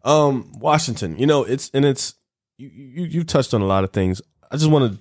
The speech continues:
go into Washington just for a little bit, just the team in general. This team just isn't a, a good offensive team. You know, aside from, you know, you look at their numbers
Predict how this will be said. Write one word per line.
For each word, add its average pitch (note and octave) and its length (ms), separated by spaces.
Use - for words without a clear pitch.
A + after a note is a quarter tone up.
go A#2+ 140
into A#2 200
Washington G#2 380
just G#2 140
for - 80
a G#2+ 40
little G2 200
bit, F#2+ 40
just B2 180
the A#2 60
team A2+ 280
in F#2 80
general. F#2 360
This - 140
team E3 220
just C3+ 160
isn't B2+ 280
a, F#2+ 180
a G#2+ 40
good A2 240
offensive G#2+ 480
team. G2 320
You G2 120
know, G#2+ 320
aside B2 340
from, A2+ 280
you A#2 120
know, F2+ 180
you C#3+ 80
look F3 100
at C#3 60
their C#3 100
numbers B2 360